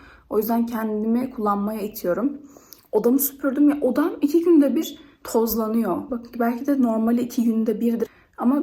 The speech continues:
götürmüyor yani, hemen tozlanıyor. Odamı süpürdüm.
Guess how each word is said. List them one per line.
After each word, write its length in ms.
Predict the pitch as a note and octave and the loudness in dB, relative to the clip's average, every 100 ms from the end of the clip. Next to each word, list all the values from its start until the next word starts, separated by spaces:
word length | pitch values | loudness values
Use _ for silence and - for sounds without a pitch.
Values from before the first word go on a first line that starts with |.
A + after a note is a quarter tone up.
| - | -2
götürmüyor 580 | G3 A3+ A#3 D4+ A#3+ E3+ | -2 -2 2 4 4 4
yani, 220 | E3 F3 | 2 0
hemen 420 | G3+ D4+ D4+ G#3+ G#3 | 2 4 4 4 -2
tozlanıyor. 600 | G3 F#3 F#3+ G3+ B3 - - - - - - | -2 -2 -2 -2 -4 -4 -10 -20 -20 -20 -6
Odamı 280 | F#3+ B3 E4+ | 0 0 0
süpürdüm. 600 | D#4 D4+ C#4 C#4 E4 | -4 -2 0 2 0